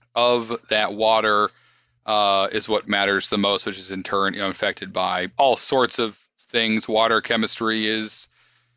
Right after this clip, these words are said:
is complex. That's why there are books and classes about it, and people are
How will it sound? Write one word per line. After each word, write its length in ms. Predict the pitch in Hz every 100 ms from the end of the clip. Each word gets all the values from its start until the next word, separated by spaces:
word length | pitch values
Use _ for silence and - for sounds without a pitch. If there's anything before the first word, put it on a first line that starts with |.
| _ _ _ _ _ _
is 200 | 165 156
complex. 520 | - 156 143 156 160
That's 120 | 147 139
why 60 |
there 100 | 135
are 20 |
books 380 | 117 123 127 -
and 120 | 127
classes 600 | 110 123 127 - 131 120
about 360 | 120 113 123 139
it, 260 | 139 135 -
and 220 | 101 95
people 360 | 117 117 113
are 220 | 110 107